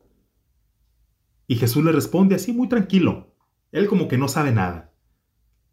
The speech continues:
Sereno él, les dice, "¿Pero qué pasó? ¿De qué hablan?" <laughs> Y les pregunta. Ellos le contestan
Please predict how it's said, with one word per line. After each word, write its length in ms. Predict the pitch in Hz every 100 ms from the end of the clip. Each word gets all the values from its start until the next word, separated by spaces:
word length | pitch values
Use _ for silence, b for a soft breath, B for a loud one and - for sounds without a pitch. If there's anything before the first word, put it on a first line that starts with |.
| _ _
Sereno 680 | - 117 135 175 175 160 156
él, 500 | 185 196 196 190 b b b
les 160 | 120 117
dice, 560 | 170 - 180 - _ _ _ _ _ _ _ -
"¿Pero 180 | 120 117
qué 120 | 180
pasó? 680 | 226 208 190 - 180 - _ _ -
¿De 100 | 117
qué 140 | 147
hablan?" 500 | 165 180 123 87 - - -
<laughs> 240 | 127 - _ _ _ b b b b b b b -
Y 100 | 135
les 160 | 123
pregunta. 640 | - 147 185 233 - - - _ _ _ -
Ellos 180 | 170
le 100 | 175
contestan 720 | - 127 117 147 - 92 -